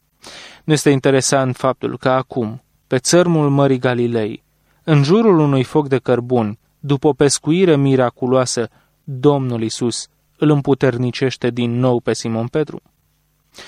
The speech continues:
Aici Domnul Iisus îl repune în funcțiune pe apostolul Petru. Nu ni se pare că Domnul Iisus i-a pus lui Petru aceeași întrebare de trei ori, dar nu este așa. Haideți să vedem. Prima întrebare.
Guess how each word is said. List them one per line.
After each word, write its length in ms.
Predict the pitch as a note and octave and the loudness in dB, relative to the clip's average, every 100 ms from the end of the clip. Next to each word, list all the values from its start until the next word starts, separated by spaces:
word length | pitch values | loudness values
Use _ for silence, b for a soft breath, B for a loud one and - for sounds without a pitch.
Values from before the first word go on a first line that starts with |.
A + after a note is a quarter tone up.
| B B B | B B B
Aici 320 | F3 A3+ - | 0 0 -2
Domnul 360 | E3 G3 G3+ D3 | 2 2 2 2
Iisus 320 | C3+ F3 - | 0 -2 0
îl 200 | D3+ C#3+ | 2 2
repune 580 | D3 C3+ - E3+ D3 A#2 | 2 0 -2 0 0 -2
în 120 | A2+ | -6
funcțiune 560 | - A#2 A2+ C#3+ C3+ | -6 -6 -4 -4 -4
pe 120 | A#2+ A2+ | -4 -4
apostolul 500 | - B2 - G#2+ G#2+ | -4 -6 -8 -10 -8
Petru. 380 | A2 - - - _ _ _ _ _ _ b b b b | -10 -10 -14 -20 _ _ _ _ _ _ b b b b
Nu 140 | - C3 | -6 -4
ni 100 | A#2+ | -4
se 120 | A#2+ | -2
pare 200 | C3 C3 | -2 -2
că 100 | A#2+ | -2
Domnul 240 | C3 C3 | -2 -2
Iisus 500 | A#2 - C3+ - - _ _ | -4 -4 -4 -4 -10 _ _
i-a 260 | D3 B2+ A#2 | -4 -2 -2
pus 300 | - D3 - | -4 -4 -4
lui 180 | C3 A#2 | -4 -2
Petru 260 | C#3 C3+ | -2 0
aceeași 340 | B2 - C#3 C3 | -2 0 -2 -4
întrebare 400 | A#2+ B2 C3 A#2+ | -4 -2 -2 -2
de 120 | A#2 | -4
trei 200 | A#2 C#3+ | -2 -2
ori, 180 | C3+ - _ _ | -2 -4 _ _
dar 220 | A#2+ A#2+ | -6 -2
nu 140 | B2+ E3+ | 0 0
este 240 | C#3+ - | -2 -8
așa. 180 | A2 - _ _ _ _ _ _ _ _ _ | -14 -16 _ _ _ _ _ _ _ _ _
Haideți 260 | F3+ D#3+ | -4 -2
să 80 | D#3+ | 0
vedem. 300 | C#3 B2 - _ _ _ _ _ _ _ _ _ _ | 0 -2 -4 _ _ _ _ _ _ _ _ _ _
Prima 280 | F3+ F3+ C#3+ | 0 2 0
întrebare. 500 | A2+ A#2 A#2 A#2 - | -2 -6 -6 -6 -10